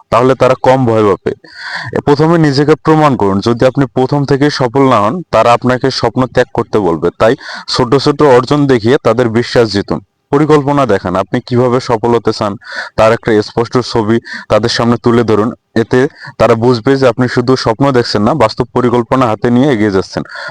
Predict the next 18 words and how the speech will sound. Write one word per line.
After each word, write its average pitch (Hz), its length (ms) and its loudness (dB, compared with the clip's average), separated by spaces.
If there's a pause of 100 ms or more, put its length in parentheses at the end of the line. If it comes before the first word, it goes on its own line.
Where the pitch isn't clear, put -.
তাই 120 100 4
উদাহরণ 143 440 4
দিন, 87 140 -2
সফল 117 340 -2
খামারি 120 420 0
বা 117 160 2
উদ্যোক্তাদের 113 640 0 (300)
গল্প 113 260 2
তাদের 117 320 2
বলুন। 92 320 0
দেখান 117 380 0
চাকরির 113 420 -2
বাইরেও 110 340 2
একটা 165 220 -2
সার্থক 110 420 -4
জীবন 110 280 -2
হতে 104 220 -2
পারে। 90 220 -2